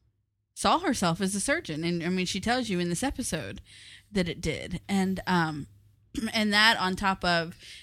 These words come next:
dealing with the, you know, the Denny Duquette Eminem and,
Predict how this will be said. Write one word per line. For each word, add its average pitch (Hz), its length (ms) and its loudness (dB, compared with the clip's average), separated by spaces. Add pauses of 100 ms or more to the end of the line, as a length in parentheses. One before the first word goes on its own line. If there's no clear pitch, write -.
(200)
dealing 220 340 0
with 185 200 -2
the, 175 400 -6 (1300)
you 202 140 0
know, 190 160 2
the 180 140 0
Denny 196 340 4
Duquette 240 540 0
Eminem 226 640 0
and, 175 460 -2